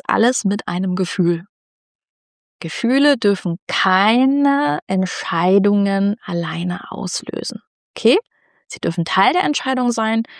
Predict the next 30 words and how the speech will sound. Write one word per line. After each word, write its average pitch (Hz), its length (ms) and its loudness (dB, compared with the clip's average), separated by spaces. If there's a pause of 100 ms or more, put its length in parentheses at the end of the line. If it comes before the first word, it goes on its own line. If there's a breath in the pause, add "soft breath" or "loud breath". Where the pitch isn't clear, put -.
(120)
aber 185 120 2
sie 175 100 0
sollten 185 240 0
nicht 180 160 -2
die 180 60 -6
Grundlage - 560 -8
sein. - 300 -12 (2250 loud breath)
Und 202 220 0
dann 269 240 2
haben 262 200 2
wir 233 120 4
noch 220 200 2
eine 185 300 0
weitere 240 300 0
Grauzone, - 560 -6
das 226 100 -6
ist - 200 -8
das - 220 -8
Framing. 208 1000 2 (760)
Wie 202 220 4
du 220 140 2
etwas - 440 -6
formulierst 185 1300 -2 (540)
und 202 400 0
damit 240 300 0
beeinflusst, - 680 -4
wie 196 80 -4
es - 120 -10
wahrgenommen 160 600 -4
wird. - 460 -8